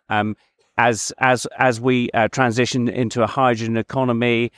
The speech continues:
I think so pure play accelerators like a hydrogen accelerator or a C C U S accelerator could come to the fore. We can help with that. So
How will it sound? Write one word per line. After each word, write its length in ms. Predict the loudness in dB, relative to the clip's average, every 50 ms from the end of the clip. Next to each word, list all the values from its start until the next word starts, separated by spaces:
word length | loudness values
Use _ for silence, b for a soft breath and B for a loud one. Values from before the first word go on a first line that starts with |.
| b b b b
I 100 | -12 -6
think 260 | -2 -2 -2 -2 -4
so 120 | -4 -4 -4
pure 320 | -4 -2 0 2 2 2
play 400 | 0 0 0 2 2 2 0 -2
accelerators 640 | -4 -2 -2 0 2 2 2 2 2 0 -2 -2 0
like 220 | 0 -2 -2 -2
a 60 | -6
hydrogen 560 | -8 -2 0 0 0 0 0 -2 -4 -2 -2 -4
accelerator 640 | -4 -4 -2 -2 0 2 2 2 2 0 -2 -2
or 60 | -2 -2
a 40 |
C 220 | -2 0 -2 -2 0
C 140 | 0 0 0
U 260 | 0 2 2 2 2
S 200 | 2 0 -2 -6
accelerator 840 | -6 -6 -4 -2 -2 0 0 2 2 0 0 0 0 -2 0 0 -2 b b b b b b
could 180 | -4 -4 -4 -2
come 220 | -2 -2 -2 -2
to 100 | -2 -6
the 140 | -6 -6 -6
fore. 480 | -6 -2 0 0 2 2 2 0 0 -2 b b b b
We 180 | -6 -4 -4 -2
can 160 | -2 -2 -4
help 300 | -2 0 0 0 0 -2
with 160 | -4 -2 0
that. 280 | 2 2 2 2 0 -4
So 260 | -2 0 2 0 0